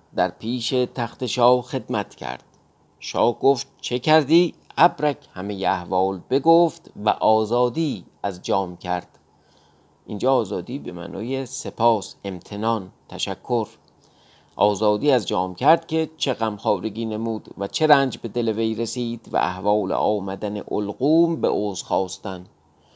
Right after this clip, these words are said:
خورشید چا خرم شد، گفت: «ما را استقبال می باید کردن از بهر حرمت جام.»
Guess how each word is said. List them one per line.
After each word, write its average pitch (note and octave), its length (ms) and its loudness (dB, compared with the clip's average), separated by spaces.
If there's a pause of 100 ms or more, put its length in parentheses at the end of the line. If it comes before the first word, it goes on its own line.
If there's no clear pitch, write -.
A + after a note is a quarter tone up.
(220)
خورشید - 480 -4
چا C3 220 0
خرم - 460 -6
شد، C#2 220 -12 (640)
گفت: A#2+ 440 -2
«ما A2+ 200 2
را B2+ 300 4
استقبال A#2+ 640 4
می E3+ 160 2
باید C3 440 2
کردن C#3 420 0 (100)
از F#2+ 180 -6
بهر G#2 320 0
حرمت F#2 460 -8
جام.» G2+ 400 2